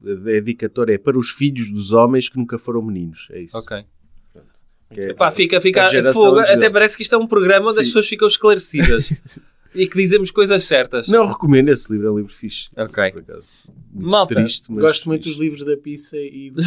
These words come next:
Speaker 3: e do, <laughs> posso ser do outro?
Speaker 1: Não, é melhor não.
Speaker 3: Ah.
Speaker 2: Hã?
Speaker 1: Que isto passa de tarde.
Speaker 3: Ah, ok.
Speaker 2: Aham.
Speaker 1: Mas
Speaker 3: Eu não devia ter dito o livro da
Speaker 2: Pronto, mas é um. É um.
Speaker 1: Sim.
Speaker 2: Um tens direito a um.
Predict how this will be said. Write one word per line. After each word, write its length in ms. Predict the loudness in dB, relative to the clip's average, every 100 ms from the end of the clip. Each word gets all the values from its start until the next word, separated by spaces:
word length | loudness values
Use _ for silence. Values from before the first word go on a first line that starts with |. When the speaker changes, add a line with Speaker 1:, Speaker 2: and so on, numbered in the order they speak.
| -4 -8
Speaker 3:
e 80 | -14
do, 140 | -10 -8 -8 _
<laughs> 120 | -18
posso 200 | -14 -14
ser 120 | -12
do 140 | -10 -10
outro? 160 | -10 -16 _
Speaker 1:
Não, 320 | -6 -6 -6
é 80 | -6
melhor 180 | -6 -6
não. 100 | -10
Speaker 3:
Ah. 200 | -16 -20 _ _
Speaker 2:
Hã? 260 | -2 0 -2 _ _
Speaker 1:
Que 60 | -6
isto 180 | -4
passa 300 | -4 -2 -2
de 120 | -4 _
tarde. 220 | -16 -16 _ _ _
Speaker 3:
Ah, 160 | -18 -18
ok. 200 | -20 -20 _
Speaker 2:
Aham. 240 | -2 0 0
Speaker 1:
Mas 480 | -4 -6 -6 -8 -12
Speaker 3:
Eu 60 | -12
não 120 | -12
devia 180 | -14 -14
ter 160 | -14
dito 260 | -14 -18 -20
o 60 |
livro 240 | -20 -20 _ _
da 340 | -16 -16 -18 -20 _ _ _
Speaker 2:
Pronto, 320 | 0 0 0
mas 220 | -4 -2 2
é 80 |
um. 220 | 2 0 -8 _ _ _
É 140 | 2 2
um. 200 | 2 -2
Speaker 1:
Sim. 80 | -12 _
Speaker 2:
Um 180 | -4 0
tens 200 | 0 2
direito 300 | 0 0 -2
a 40 |
um. 140 | -6